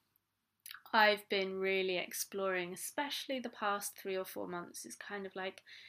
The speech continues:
the history of disconnect and a bit of more of a timeline of a disconnect through, through the ages for women. And what the,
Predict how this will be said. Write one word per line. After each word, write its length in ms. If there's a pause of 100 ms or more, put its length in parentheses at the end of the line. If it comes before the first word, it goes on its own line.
(440)
the 180 (240)
history 1040 (100)
of 160 (220)
disconnect 1080 (1200)
and 320
a 160
bit 160
of 160
more 340
of 80
a 80
timeline 800
of 180
a 40
disconnect 680
through, 460 (680)
through 240
the 180
ages 800 (200)
for 140
women. 460 (440)
And 460
what 300 (100)
the, 200